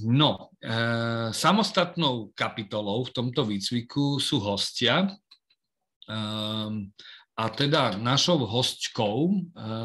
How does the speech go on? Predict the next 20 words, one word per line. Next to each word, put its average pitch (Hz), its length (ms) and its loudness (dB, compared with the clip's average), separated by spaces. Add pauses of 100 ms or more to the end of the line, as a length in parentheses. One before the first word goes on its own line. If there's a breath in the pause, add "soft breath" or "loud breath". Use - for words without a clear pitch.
(340)
ktorú, 127 440 0 (280)
e, 110 100 -2 (640)
máme 120 640 -2 (360 loud breath)
pre 123 200 2
tému 127 600 0
etika, 123 720 0
e, 139 300 -16 (520)
je 113 180 0 (380)
a - 160 -2
rodovo 120 640 0
a 101 160 -6
kultúrna, 117 960 -6
a 127 140 -6
rodová 123 400 0
citlivosť 117 520 -4 (120)
v - 20 -6 (300)
supervízii 113 640 -4 (400 loud breath)
je 131 80 0
Hanka 101 320 -2
Smitková. 113 800 -2